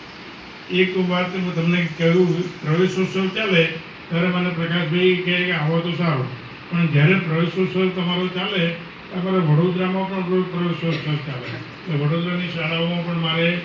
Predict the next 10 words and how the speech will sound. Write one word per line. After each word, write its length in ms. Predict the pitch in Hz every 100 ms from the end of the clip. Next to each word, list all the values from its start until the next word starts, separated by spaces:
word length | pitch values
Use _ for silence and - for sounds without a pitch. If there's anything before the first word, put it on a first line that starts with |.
| - - - - - - - 147
ત્યાં 200 | 160 170
હું 360 | 175 175 175
આઠથી 680 | 151 160 156 165 165 170 151 - - 165 165
દ-, 40 |
અ, 440 | 175 170 147 147 147
બાર 220 | 151 170
સુધી 260 | 165 170 165
ભણેલો, 380 | 165 170 165 175 - - - - -
પછી 360 | 143 151 170 165
ત્યાં 280 | 165 170